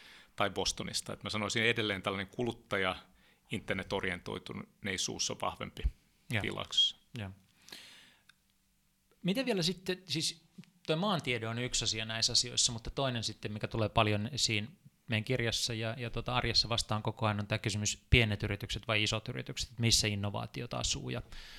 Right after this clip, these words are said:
Speaker 2: mulla on kokemuksia jonkun verran molemmista ja on päätynyt yksityisyrittäjäksi ja luulen, että pystyy rakentamaan maailmaa nopeammin ja, ja syvemmin ja innostavammin, innostuneemmin tässä ympäristössä.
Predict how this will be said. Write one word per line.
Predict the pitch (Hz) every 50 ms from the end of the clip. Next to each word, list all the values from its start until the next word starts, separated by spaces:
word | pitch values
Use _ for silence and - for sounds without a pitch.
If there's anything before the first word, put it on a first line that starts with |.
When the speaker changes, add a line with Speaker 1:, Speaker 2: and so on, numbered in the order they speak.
| - - - - - - - - - _ _ _ _ _ -
Speaker 2:
mulla | - 123 131 135
on | 131
kokemuksia | 135 131 - 135 131 123 - - - 127 123 120 - - - - - - - _ -
jonkun | - 151 160 156 156
verran | 147 143 139 143
molemmista | 139 139 135 131 131 131 127 127 123 - - - 131
ja | 123 120 120 104 - - -
on | 156 123 104
päätynyt | 127 120 117 - 123 120 120
yksityisyrittäjäksi | 120 - - - - 117 101 117 113 117 117 - - - 113 110 110 - - - 120 101 - - - - - 123
ja | 107
luulen, | 101 113 117 110 107 107 107
että | 104 - - -
pystyy | - - - - - 110
rakentamaan | 104 101 - - 101 98 104 101 101
maailmaa | 104 101 104 101 101 98
nopeammin | 101 104 101 - - 104 101 101 98 95 95
ja, | 95 95 95 98 - -
ja | - 104
syvemmin | - - 113 101 98 98 98 95 95 92 98
ja | 98 98 101
innostavammin, | - 107 92 92 92 - - 104 95 98 98 98 95 95 101 110
innostuneemmin | 127 104 98 92 - - 120 117 127 127 120 110 107 104 101
tässä | - 120 113 - - 113
ympäristössä. | 107 104 101 104 107 107 - - - 104 - - -